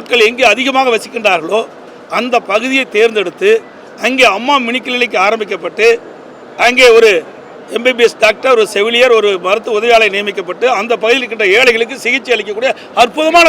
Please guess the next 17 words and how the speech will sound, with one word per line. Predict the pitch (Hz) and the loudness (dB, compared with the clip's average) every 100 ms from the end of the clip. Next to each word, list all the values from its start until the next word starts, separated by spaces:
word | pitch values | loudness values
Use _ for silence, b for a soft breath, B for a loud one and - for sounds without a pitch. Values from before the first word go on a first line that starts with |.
| 226 | 2
திட்டம், | - 302 233 - - - - - - - - - - 214 | 0 2 2 0 -14 -20 -20 -20 -20 -20 -20 -20 -6 0
அதை | 294 349 - - - - 214 | 4 4 2 -10 -20 -18 -2
இந்த | 220 | 4
அரசு | 247 254 233 | 4 2 -2
கைவிட்டுட்டுது. | 226 208 190 160 151 - - - - - - | -2 -2 -10 -12 -14 -16 -20 -20 -20 -20 -10
கிராமப்புறத்தில் | 175 247 330 320 311 294 277 | 0 4 4 4 0 -2 -4
இருக்கின்ற | 254 240 240 | -2 0 0
மக்களுக்கு | 233 269 262 294 311 214 | 0 -2 0 -2 -2 -2
முழுமையான | 240 254 254 262 277 311 302 - - - - - - - - - - - - - - - | -4 0 2 2 4 4 2 -2 -16 -20 -20 -20 -20 -20 -20 -20 -20 -20 -20 -20 -20 -14
சிகிச்சை | 220 285 - 269 | -6 -4 -2 -2
கிடைக்க | 240 247 240 | 0 2 2
என்பதுதான் | 220 220 277 262 175 | 2 2 0 0 -4
எங்களுடைய | 220 220 214 196 175 175 | -4 0 2 2 0 -4
அரசுடைய | 220 226 214 202 196 | -4 -4 -2 -2 -6
திட்டம், | 185 254 180 | -2 -2 0
அதையும் | 202 247 294 | 0 0 -2
ஸ்-, | 233 | -8